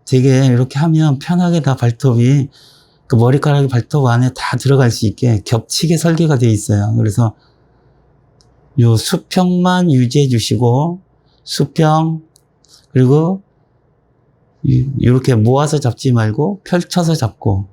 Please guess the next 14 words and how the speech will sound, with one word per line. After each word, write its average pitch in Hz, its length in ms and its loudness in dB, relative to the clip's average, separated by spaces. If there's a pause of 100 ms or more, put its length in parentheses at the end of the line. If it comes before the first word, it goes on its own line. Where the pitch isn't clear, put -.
그러니까 - 220 -4
펼쳐서 135 460 0
잡고 165 760 -2 (540)
수평만 160 840 0
유지해 120 380 2
주면 123 420 0 (360)
누구나 143 500 2
해도 151 500 -2 (340)
이렇게 113 360 -4
쉽게 127 540 -2
머리카락이 113 580 0
안 101 180 0
빠지고 117 400 -2
깔끔하게 120 760 0